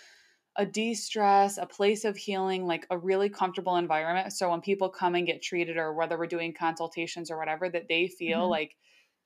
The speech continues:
Speaker 1: ah, like, immediately, like, they're getting that aromatic benefit of
Speaker 2: Yes.
Speaker 1: stress relief, anti-anxiety, that if they feel that it's a comfortable, safe, healing space. I had someone walk through the door the other day and, like, "Oh my God, as soon as I walked in the building, I smelled the lavender." And they're like, "Oh my God, I couldn't wait to get in your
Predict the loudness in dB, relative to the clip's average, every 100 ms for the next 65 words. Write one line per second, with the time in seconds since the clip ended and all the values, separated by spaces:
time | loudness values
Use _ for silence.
0 | -6 -4 -2 -2 -2 0 4 4 2 0
1 | -2 -2 -2 0 0 2 0 0 2 0
2 | 2 0 2 2 2 -4 -2 -4 -4 -4
3 | -4 -2 0 0 0 -4 -10 _ _ -2
4 | 4 4 2 -2 0 0 0 0 0 0
5 | 0 2 2 2 0 -2 -6 -4 -4 -4
6 | 0 2 2 -2 -6 -6 -6 -4 -6 -6
7 | -4 -4 -4 -4 -4 -6 0 2 2 0
8 | -2 -2 -2 0 2 0 0 -8 -4 -2
9 | -2 -4 -4 -4 -6 -8 _ -20 -18 -6
10 | -4 0 0 0 -4 -4 -2 0 0 0
11 | -4 -4 0 0 0 -4 -6 -6 -6 -6
12 | -4 -2 -2 -4 -6 -6 -8 -10 -8 -6
13 | -4 -2 -2 -2 -4 -2 -2 -4 -2 -2
14 | 0 0